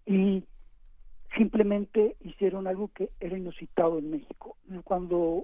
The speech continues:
uh, se publica el primer reportaje en proceso en diciembre del dos mil doce, está muy incompleto. Eh, las notas que yo empecé a sacar después de los juicios de Austin empiezan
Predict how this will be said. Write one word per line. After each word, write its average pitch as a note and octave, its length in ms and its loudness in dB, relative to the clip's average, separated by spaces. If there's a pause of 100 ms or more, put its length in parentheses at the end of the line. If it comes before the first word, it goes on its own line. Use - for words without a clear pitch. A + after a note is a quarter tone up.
(140)
uh, E3+ 240 -4 (140)
se - 80 -2
publica G#3+ 460 -2
el G#3 60 -2
primer F#3+ 280 -4
reportaje F3 560 -6
en D#3+ 60 -8
proceso D3+ 680 -6 (600)
en C#4 300 -2
diciembre F3+ 640 4
del D3+ 120 -2
dos - 220 -6
mil E3+ 240 -4
doce, D#3+ 420 2 (280)
está - 220 0
muy E3+ 140 -6
incompleto. - 800 0 (680)
Eh, D#3 340 0
las D3+ 200 -2 (920)
notas G3+ 440 6
que F3 120 -6
yo E3+ 100 2
empecé - 280 -4
a D#3 60 -8
sacar E3+ 380 4
después - 360 -4
de F3 100 -4
los D#3 140 -8
juicios F3 360 -6
de E3+ 100 6
Austin D#3+ 340 2
empiezan E3 640 -4